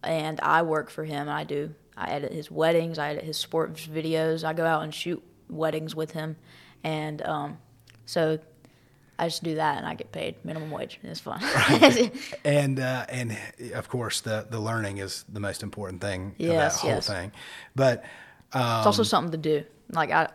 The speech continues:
Speaker 1: I'd, I'd just be sitting at home if I wasn't
Speaker 2: Right,
Speaker 1: doing
Speaker 2: doing
Speaker 1: that.
Speaker 2: schoolwork and then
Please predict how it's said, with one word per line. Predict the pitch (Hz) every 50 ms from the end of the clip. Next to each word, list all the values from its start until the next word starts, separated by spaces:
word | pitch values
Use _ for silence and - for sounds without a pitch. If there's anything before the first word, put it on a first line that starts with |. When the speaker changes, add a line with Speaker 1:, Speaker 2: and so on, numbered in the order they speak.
| - -
Speaker 1:
I'd, | - 180 175 - -
I'd | - 175 185 175 165 151 151 151
just | 180 156 151
be | 165
sitting | 156 - 175 151 151 147
at | 147 143
home | 151 156 151 143 - 165
if | - -
I | 151
wasn't | 147 156 160 156 147 139 - - _ _ _ _ -
Speaker 2:
Right, | - - - 143
Speaker 1:
doing | 135 156 151
Speaker 2:
doing | 139 147 139
Speaker 1:
that. | 120
Speaker 2:
schoolwork | - - 135 120 123 117 113 113 110 - -
and | 107 104
then | 101 98 92 92 90 90